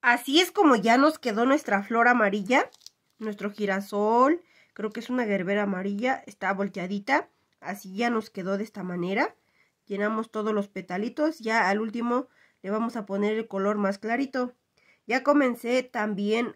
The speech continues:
a ponerle el color verde a lo que es el tallito, a las hojas, estas hojitas. Como esto va a quedar pendiente, me voy a enfocar en lo que ahorita tengo de los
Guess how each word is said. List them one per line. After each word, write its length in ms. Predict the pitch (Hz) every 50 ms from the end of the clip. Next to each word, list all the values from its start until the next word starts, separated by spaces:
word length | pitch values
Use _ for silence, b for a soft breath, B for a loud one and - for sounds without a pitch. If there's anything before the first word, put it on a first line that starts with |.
| _ -
a 300 | - 214 208 208 208 208
ponerle 400 | - 208 208 214 214 214 233 240
el 100 | 240 233
color 320 | - 208 202 202 208 214 202
verde 500 | 220 220 220 214 214 269 359 440 - _ _ _ _ _ _ _ _ _ _ _ _ _
a 100 | 214 202
lo 100 | 208 202
que 80 | 208 220
es 60 | 226
el 140 | 233 220 214
tallito, 640 | 220 196 202 196 233 247 - - 285 285 294 233 - -
a 120 | 208 202
las 260 | 196 180 196 - -
hojas, 640 | 240 254 269 269 - 294 269 294 415 - - - _ _ _ _ _ _ _ _ _ _ _
estas 260 | - 196 202 226 220 214
hojitas. 680 | 202 202 - 220 220 202 - 285 381 - - - _ _ _ _ _ _ _ _ _ _ _ _ _ _
Como 260 | - 240 247 254 269 285 285 196 - - -
esto 280 | - 214 247 240 - 254
va 100 | 240 233
a 60 | 233
quedar 300 | 240 226 226 233 220 -
pendiente, 500 | 240 240 247 254 269 277 262 269 294 285
me 80 | 254 208
voy 160 | 196 214 226
a 180 | 233 240 226
enfocar 520 | 202 220 - 226 202 - 208 214 196 - _ _ _ _ _ _
en 100 | - 180
lo 120 | 190 196 196
que 80 | -
ahorita 280 | 202 208 202 202 226 208
tengo 280 | - 214 214 214 202 214
de 120 | 208 202
los 380 | 190 185 180 175 - - -